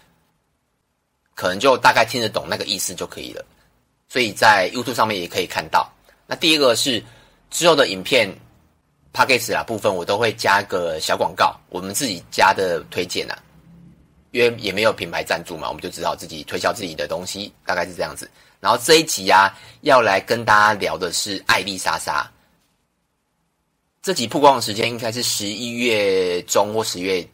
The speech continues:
底啊，不确定。我今天录的时间是十月底，它有一集叫做《租房特辑》，在台北一万到十万可以租怎样的房子？这一集啊，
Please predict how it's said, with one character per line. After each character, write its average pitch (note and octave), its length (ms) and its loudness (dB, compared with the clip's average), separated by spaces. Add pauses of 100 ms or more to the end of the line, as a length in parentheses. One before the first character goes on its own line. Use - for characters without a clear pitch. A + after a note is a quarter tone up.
(180)
底 E2+ 180 -12
啊， - 180 -4
不 - 80 -12
确 G2+ 160 -6
定。 F2+ 180 -10 (1040)
我 A2 120 -6
今 C#3+ 120 0
天 D#3 80 2
录 D3+ 240 2
的 A2 60 4
时 G#2 160 -4
间 A2+ 160 -2
是 A#2+ 80 -4
十 G2+ 400 -4
月 A2+ 180 -2
底， - 240 -10 (600)
它 C#3 160 2
有 A#2 140 0
一 A#2 80 -2
集 F#2+ 200 -6
叫 G#2 160 2
做 G2+ 240 0
《租 C#3 280 -2
房 F#2+ 260 0
特 G2+ 220 0
辑》， D2 400 -12
在 A#2 200 2
台 F2+ 240 -4
北 F2+ 240 -6
一 F2 120 -10
万 F#2+ 220 2
到 G2 140 4
十 E2+ 220 -8
万 F2 240 2
可 - 140 -6
以 F#2+ 100 -4
租 F2+ 380 -12
怎 - 160 -4
样 F2+ 120 -6
的 E2+ 80 -8
房 D2+ 280 -8
子？ - 180 -10 (1120)
这 D3 140 2
一 D3+ 60 2
集 F2+ 260 -6
啊， D#2+ 220 -2